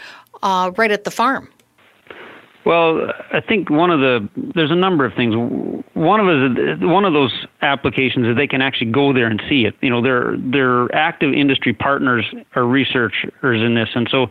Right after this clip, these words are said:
Speaker 2: the, you know, the cow-calf guys and, and the, and the cattle feeding people and the forage people, they actually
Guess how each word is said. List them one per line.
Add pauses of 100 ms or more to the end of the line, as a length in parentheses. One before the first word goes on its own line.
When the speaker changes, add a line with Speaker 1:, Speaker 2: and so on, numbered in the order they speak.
(460)
Speaker 2:
the,
you
know,
the
cow-calf
guys
and,
and
the,
and
the (160)
cattle
feeding
people
and
the
forage
people,
they
actually